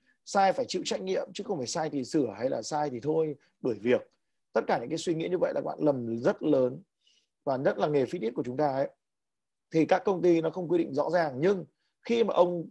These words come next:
ký một hợp đồng với khách hàng, nhận giả sử sáu mươi triệu mang về cho công ty, thì bản chất ông cũng đã lương rất cao rồi, ông đã được hưởng cái phần đó rồi. Vậy cái lương đấy là lương gì? Thứ nhất,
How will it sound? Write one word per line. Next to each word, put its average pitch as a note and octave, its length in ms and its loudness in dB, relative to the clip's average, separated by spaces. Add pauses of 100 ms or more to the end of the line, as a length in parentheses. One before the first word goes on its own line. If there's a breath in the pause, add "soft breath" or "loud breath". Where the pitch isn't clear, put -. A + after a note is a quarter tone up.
(140)
ký D#3 160 6
một E3+ 160 0
hợp D3+ 140 -2
đồng D#3+ 200 4
với B2+ 80 -6
khách E3 180 -8
hàng, C3+ 360 -6
nhận - 440 0
giả B2 120 -6
sử A2+ 140 -10
sáu C3 220 -4
mươi F3+ 120 -2
triệu G#3 260 -4
mang D3 200 -6
về A#2 80 -6
cho B2+ 140 -12
công C#3 140 -6
ty, C#3+ 240 4 (380 soft breath)
thì G3 100 0
bản D#3 240 2
chất A#3+ 200 4
ông F#3+ 180 2
cũng - 100 -8
đã F#3 120 2
lương F#3+ 280 2
rất G#3+ 180 -2
cao F#3+ 260 4
rồi, C#3 280 2
ông D3+ 180 -2
đã - 80 -2
được E3 160 -4
hưởng E3+ 280 4
cái G#2+ 100 -12
phần C3+ 140 0
đó G#2+ 240 -6
rồi. B2 200 0 (360 soft breath)
Vậy D#3+ 140 4
cái F#3+ 100 2
lương A3 200 10
đấy F3+ 120 8
là F#3+ 100 4
lương E3+ 180 2
gì? D#3 320 2
Thứ C#3 100 -4
nhất, G#3+ 220 -2